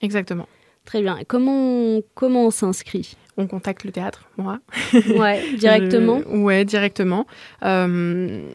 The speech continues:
Speaker 1: il faut simplement s'assurer d'être disponible, euh, sur ces temps de, d'atelier. Et en fait, euh, pas plus. Euh, l'idée, c'est, ah, euh, je, je prendrai sûrement votre âge, euh, <laughs> simplement pour, euh,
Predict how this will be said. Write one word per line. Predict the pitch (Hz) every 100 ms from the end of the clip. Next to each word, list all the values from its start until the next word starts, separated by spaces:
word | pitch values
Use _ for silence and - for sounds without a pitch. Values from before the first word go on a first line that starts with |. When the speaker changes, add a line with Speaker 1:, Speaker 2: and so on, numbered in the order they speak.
| - - _ -
Speaker 1:
il | 208
faut | 220 220 214
simplement | - 220 208 214 214
s'assurer | 208 208 - 208
d'être | 202 185
disponible, | 196 - 208 208 214 214
euh, | 185 180 180 - - -
sur | - 185
ces | - 185
temps | 175 202 202
de, | 185 170 170
d'atelier. | 175 175 175 202 381 _ - - - -
Et | 202 190
en | 180
fait, | 196 202 208
euh, | 196 170 170 156 151 - - - - - -
pas | 190
plus. | - - 190 226 -
Euh, | 175 170
l'idée, | 175 175 185 185 202
c'est, | 208 180 175
ah, | 175
euh, | 170 170
je, | - - -
je | -
prendrai | - 180 180
sûrement | - 196 180
votre | 185 180
âge, | 185 196 180
euh, | 175
<laughs> |
simplement | 175 - - 202 180 196
pour, | -
euh, | 185